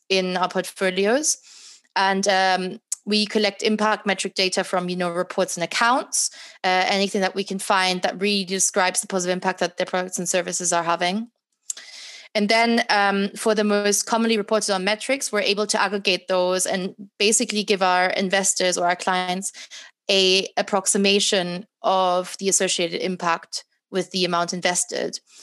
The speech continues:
And as you can imagine, with, you know, being a fund selector and therefore having hundreds and hundreds of underlying actual securities, that's quite a big, big project. But we think it's this hugely important thing, um, to kind of drive positive change on, because if we're demanding our fund managers to do it and they're demanding the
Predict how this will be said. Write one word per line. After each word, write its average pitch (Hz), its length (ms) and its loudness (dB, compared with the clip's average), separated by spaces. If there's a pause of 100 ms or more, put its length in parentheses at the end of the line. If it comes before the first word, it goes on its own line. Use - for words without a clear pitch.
(140)
And 196 80 -2
as 190 160 2
you 208 80 2
can 202 140 0
imagine, 185 480 0
with, 180 320 -2
you 202 60 2
know, 180 240 0
being 196 260 0
a - 20 2
fund 202 260 0
selector 185 460 -2
and 185 120 -2
therefore 190 260 0
having 175 260 0
hundreds 190 460 0
and 180 80 -4
hundreds 190 460 0
of 185 80 0
underlying 180 460 0
actual 180 340 -2
securities, 190 560 -6
that's 180 180 -2
quite 185 200 0
a 175 40 0
big, 175 340 -2
big 185 280 -2 (320)
project. 202 540 0 (260)
But 202 100 -2
we 190 100 4
think 214 240 0
it's 185 200 -2
this - 320 -2
hugely 202 400 0
important 190 340 -4
thing, 185 420 -2
um, 170 440 -2 (320)
to - 80 -12
kind 196 140 0
of 190 100 0
drive 185 400 0
positive 190 340 -2
change 190 300 0
on, 196 140 2
because 196 280 0
if 190 180 -2
we're 233 220 4
demanding 196 400 2
our 185 80 0
fund 269 180 2
managers 185 380 2
to - 100 -4
do 180 200 -2
it 185 120 2
and 170 160 -4
they're 208 160 4
demanding 180 440 0
the 170 120 -8